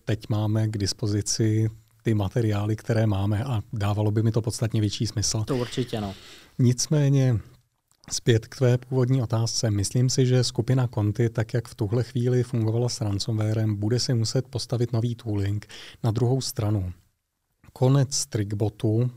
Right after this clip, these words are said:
Speaker 1: v uvozovkách a přechod programátorů, hlavních vývojářů Trickbotu do Conti. Totéž předtím s Emotetem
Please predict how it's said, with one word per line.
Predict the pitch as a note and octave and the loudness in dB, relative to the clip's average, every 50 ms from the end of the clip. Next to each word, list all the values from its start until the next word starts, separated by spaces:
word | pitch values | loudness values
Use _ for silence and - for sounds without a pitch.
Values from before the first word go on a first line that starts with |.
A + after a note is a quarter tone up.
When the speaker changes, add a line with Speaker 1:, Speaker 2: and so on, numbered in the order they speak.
| - - | -12 -20
Speaker 1:
v | _ _ - | _ _ -10
uvozovkách | A#2 G#2 G#2 G#2 A2+ A2 - - - A2+ A2 A2 A2+ A2 - - - - | -6 -4 -2 0 0 -2 -4 -2 -4 -2 0 0 -2 -2 -6 -18 -16 -8
a | - C3+ | -8 -8
přechod | - - - C3 A#2+ - - - A2+ A2 A2 - | -6 -2 0 0 0 0 0 -2 -2 -2 -4 -6
programátorů, | _ - A#2 G2+ A2+ A2+ A2 A#2+ A#2 A2+ A2 - A2+ A2 A2 A2 A2 | _ -4 -2 0 2 2 2 2 0 0 0 0 0 0 2 2 2
hlavních | G2+ G#2 G#2+ A#2 A#2+ A2+ G#2 | 0 0 0 0 -2 -2 -2
vývojářů | G#2+ G#2 G#2 - A2+ A2+ A2 G#2+ A2+ A#2 A2 | -4 -4 -2 -2 0 0 0 0 -2 -4 -4
Trickbotu | A2 A#2 G#2 - A#2 A2+ A2 - - A2+ A2 A2+ - - - - - _ | -4 -4 -6 -2 -2 -4 -2 0 -2 -2 -2 -4 -8 -20 -20 -20 -10 _
do | - G#2 A2+ A2 A2 - | -2 -2 -2 -2 -2 -2
Conti. | G#2+ G#2 G#2+ G2+ - G#2 F#2 F#2 - - - _ _ | -2 -2 -2 -2 -2 -6 -6 -6 -14 -20 -20 _ _
Totéž | - B2 A2+ - C#3 B2+ - | -4 -4 0 0 0 -2 -2
předtím | - - C3+ - - - C3+ B2+ | -2 -6 -6 -4 -2 -4 -2 -2
s | - - - | -2 -4 -4
Emotetem | B2+ A2 A2 G#2+ - G#2+ G2+ - A2 G#2 G2+ G#2 G#2 | -4 -4 -4 -2 -2 -4 -2 0 -2 -2 0 -2 -2